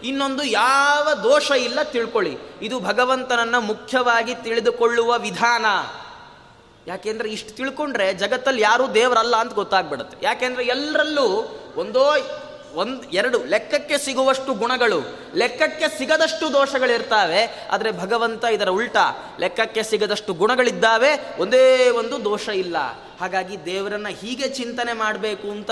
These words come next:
ಆಚಾರ್ಯರು ತಿಳಿಸಿಕೊಡ್ತಾ, ಬ್ರಹ್ಮದೇವರು ಹೀಗೆ ಭಗವಂತನನ್ನ ನೆನಪು ಮಾಡಿಕೊಂಡಿದ್ದಾರೆ. ಮುಂದೆ ಉತ್ತರವನ್ನ ಕೊಡ್ಲಿಕ್ಕೆ ಪ್ರಾರಂಭ ಮಾಡ್ತಾರೆ ಅಂತ ಮೊದಲ ಮಂತ್ರ ಹೇಳ್ತು. ಆಚಾರ್ಯರು ಇದಕ್ಕೆ ಪೀಠಿಕೆಯನ್ನ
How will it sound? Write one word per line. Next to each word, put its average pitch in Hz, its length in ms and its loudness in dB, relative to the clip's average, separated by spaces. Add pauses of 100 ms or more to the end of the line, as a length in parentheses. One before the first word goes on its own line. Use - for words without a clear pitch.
(440)
ಆಚಾರ್ಯರು 196 520 -6
ತಿಳಿಸಿಕೊಡ್ತಾ, 202 960 -4 (160)
ಬ್ರಹ್ಮದೇವರು 185 640 -6
ಹೀಗೆ 170 240 -6
ಭಗವಂತನನ್ನ 190 720 -6
ನೆನಪು 190 340 -8
ಮಾಡಿಕೊಂಡಿದ್ದಾರೆ. 170 1120 -6
ಮುಂದೆ 196 200 -6
ಉತ್ತರವನ್ನ 196 500 -4
ಕೊಡ್ಲಿಕ್ಕೆ 180 420 -8
ಪ್ರಾರಂಭ 196 520 -2
ಮಾಡ್ತಾರೆ 190 580 0
ಅಂತ 185 360 -8 (480)
ಮೊದಲ 226 320 0
ಮಂತ್ರ 202 360 -2
ಹೇಳ್ತು. 185 760 -4
ಆಚಾರ್ಯರು 208 720 -2
ಇದಕ್ಕೆ 202 300 -4
ಪೀಠಿಕೆಯನ್ನ 226 640 -2